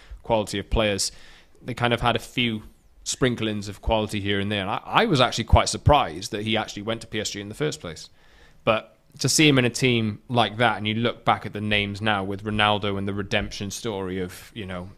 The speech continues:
four years before, the injuries that he'd had as well, there was obviously a lot of doubt around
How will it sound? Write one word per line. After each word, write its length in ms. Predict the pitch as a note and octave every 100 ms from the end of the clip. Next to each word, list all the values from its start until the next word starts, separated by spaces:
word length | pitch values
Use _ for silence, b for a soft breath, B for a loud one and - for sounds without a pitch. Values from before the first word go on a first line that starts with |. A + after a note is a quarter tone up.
| D3 _
four 320 | - A2+ G2+
years 200 | G2+ F#2+
before, 520 | G2+ - G#2+ G2+ F#2 B B B B B B
the 180 | A#2 A2+
injuries 440 | A2+ A2 G#2+ G#2 A2+
that 100 | G2+
he'd 160 | G2
had 260 | G#2+ G2+ F#2+
as 120 | F#2+
well, 160 | G#2+ G2+
there 80 | G2
was 100 | G2+
obviously 260 | F#2+ G#2
a 40 | G2+
lot 160 | G2
of 120 | G2+
doubt 300 | G#2+ G2+ G2+ G#2+
around 540 | G2+ G2 F#2+ G2